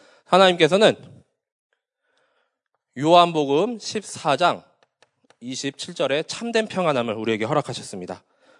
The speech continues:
"평안을 너희에게 끼치노니 곧 나의 평안을 너희에게 주노라. 내가 너희에게 주는 것은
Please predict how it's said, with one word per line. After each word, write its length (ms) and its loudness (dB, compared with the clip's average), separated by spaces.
"평안을 380 6
너희에게 340 6
끼치노니 680 2
곧 380 6
나의 260 4
평안을 480 0
너희에게 420 4
주노라. 520 -2
내가 320 4
너희에게 280 8
주는 260 0
것은 380 2